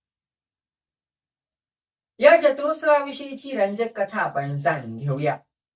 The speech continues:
देवदिवाळीच्या दुसऱ्या दिवशी डाळप म्हणजे डाळ मांजरी होते. तिसऱ्या दिवशी प्रमुख आंगणे मानकरी देवळात जमतात. देवीचा कौल घेऊन शिकारीस जाण्यात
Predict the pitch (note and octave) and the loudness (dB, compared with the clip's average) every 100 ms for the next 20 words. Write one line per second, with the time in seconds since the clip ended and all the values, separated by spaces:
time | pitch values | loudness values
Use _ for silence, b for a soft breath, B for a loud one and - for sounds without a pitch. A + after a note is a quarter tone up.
0 | _ _ _ _ _ - A3 D4 E4 E4+ | _ _ _ _ _ -8 0 2 4 4
1 | D#4+ D4+ D4 C#4+ D4+ C4 B3+ C#4+ C4 B3 | 6 4 4 2 2 0 -6 -6 -6 -8
2 | A3 C4 A3+ G#3 A3 - - D#3 F#3 G#3+ | -12 -10 -4 2 2 2 -4 -8 -6 -6
3 | A#3+ G3 E3 F#3 D#3+ D#3 C#3+ C3+ C#3 D3 | -4 -2 -4 -4 -6 -6 -8 -10 -8 -8
4 | C#3+ _ _ _ _ - F#3+ G#3 F#3 F#3+ | -8 _ _ _ _ -18 -2 2 2 0
5 | F#3 - G#3 G3 A3 D#4+ C#4+ C4 B3+ C4 | -8 -12 0 0 0 -2 0 2 2 0
6 | C4 A3 A3 G#3 G#3+ G3+ F3+ F3+ A2+ G#2+ | 0 -2 -2 -6 -8 -8 -6 -6 -6 -8
7 | B2+ B2+ - - _ _ _ _ - A3+ | -12 -6 -6 -6 _ _ _ _ -6 -2
8 | C4 D4+ D4+ D4+ D4 C4+ C#4+ A#3+ B3+ C4 | -2 0 2 4 4 2 0 -2 0 0
9 | C4+ - G#3+ A#3+ A#3 C4 - F3+ D#3+ | -6 -12 -4 -2 -2 -6 -4 -4 -4